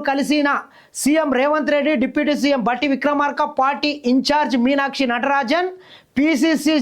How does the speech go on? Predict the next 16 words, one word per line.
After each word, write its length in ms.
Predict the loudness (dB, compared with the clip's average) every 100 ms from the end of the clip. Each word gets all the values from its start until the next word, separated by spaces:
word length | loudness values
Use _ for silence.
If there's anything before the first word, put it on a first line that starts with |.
| 0
చీఫ్ 280 | -2 -2 -2
మహేష్ 360 | 0 0 0 0 0
గౌడ్, 200 | 0 0 0 0
మంత్రులు, 520 | 0 0 0 2 0 0 -4 -10 _ _ _ _ _ _ _ _ _ _
వీరంతా 600 | -2 0 0 0 0 0 0 0
సీనియర్ 480 | 0 2 2 2 2 2
నాయకులు 460 | 0 0 0 0 0 -2 -12 _ _ _ _ _ _ -4
వెళ్ళి 380 | -2 0 2 0 -2 -6 -18 _ _ _
ఢిల్లీ 340 | 0 2 2 0 -2
పెద్దలనైతే 580 | -2 0 0 0 0 -2
కలవడం 280 | 0 -2 0 0
జరిగింది. 360 | 0 0 0 0 -4 -14 -20 -18 -18 -20 -20 -20 -20 _ _ _ _ -20 -6
ప్రభుత్వాన్ని, 600 | -2 -2 -2 0 0 0 -2 0
పార్టీని 420 | -2 0 0 2 0
సమన్వయంతో 600 | 0 0 0 0 0 0 0
నడపండి, 520 | 0 0 0 0